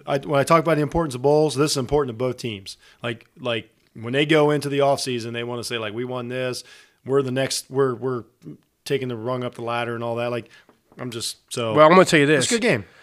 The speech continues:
Speaker 2: Um,
Speaker 1: It's a nice game. Gator Bowls are always
Speaker 2: the,
Speaker 1: good games.
Speaker 2: the
Speaker 1: That's a
Speaker 2: Billy,
Speaker 1: solid game.
Speaker 2: C-, Captain Billy of Bad Takes I work with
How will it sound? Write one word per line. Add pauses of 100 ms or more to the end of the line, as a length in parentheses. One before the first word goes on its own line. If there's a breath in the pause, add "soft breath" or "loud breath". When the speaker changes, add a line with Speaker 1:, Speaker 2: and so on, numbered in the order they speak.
(220 soft breath)
Speaker 2:
Um,
Speaker 1:
It's
a
nice
game.
Gator
Bowls
are
always
Speaker 2:
the,
Speaker 1:
good
games.
Speaker 2:
the
Speaker 1:
That's
a
Speaker 2:
Billy,
Speaker 1:
solid
game. (340 soft breath)
Speaker 2:
C-, (100)
Captain
Billy (160)
of
Bad
Takes
I
work
with